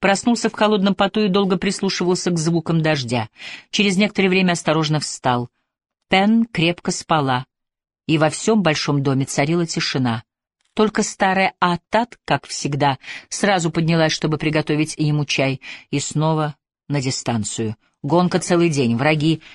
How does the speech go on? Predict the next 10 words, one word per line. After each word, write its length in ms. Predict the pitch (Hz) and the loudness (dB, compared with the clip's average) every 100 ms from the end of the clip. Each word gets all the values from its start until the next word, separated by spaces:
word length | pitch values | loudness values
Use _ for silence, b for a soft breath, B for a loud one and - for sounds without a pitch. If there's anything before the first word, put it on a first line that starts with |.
| B | B
сжимающие 600 | 143 175 170 170 - 175 | 0 2 2 2 0 0
кольцо, 440 | 170 160 - 180 | 0 0 0 0
и 240 | - 190 170 | 0 -2 2
ничего, 560 | 170 170 - 160 165 | 2 2 0 2 0
кроме 260 | 175 185 175 | 0 0 2
дурных 380 | 156 143 151 151 | 0 0 -2 -2
вестей. 500 | 147 - 135 113 - B B | -6 -4 -2 -4 -6 B B
Бедный 480 | 143 165 175 151 170 | 0 2 4 2 0
Джон 340 | 135 160 160 | 0 0 0
Чень — 380 | - - 185 156 | -2 -2 0 -2